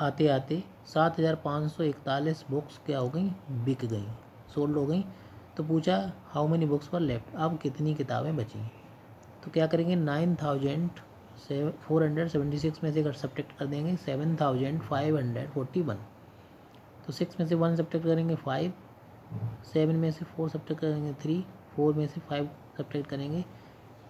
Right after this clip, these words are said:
तो यहाँ से carry लेंगे, फ़ोर्टीन में से फ़ाइव नाइन और यहाँ एट में से सेवन वन, तो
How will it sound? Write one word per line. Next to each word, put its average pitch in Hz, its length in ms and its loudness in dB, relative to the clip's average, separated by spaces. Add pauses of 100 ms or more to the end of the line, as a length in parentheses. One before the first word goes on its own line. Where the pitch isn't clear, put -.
तो 143 60 0
यहाँ 143 140 0
से 143 100 2
carry 139 280 0
लेंगे, 160 220 2
फ़ोर्टीन 147 320 -2
में 147 140 -2
से 139 100 -10
फ़ाइव 160 280 -2
नाइन 147 360 0
और - 300 -10
यहाँ 131 200 -2
एट 131 220 0
में 131 140 -2
से 143 100 -4
सेवन 139 320 -4
वन, 113 200 -2 (400)
तो 151 60 -2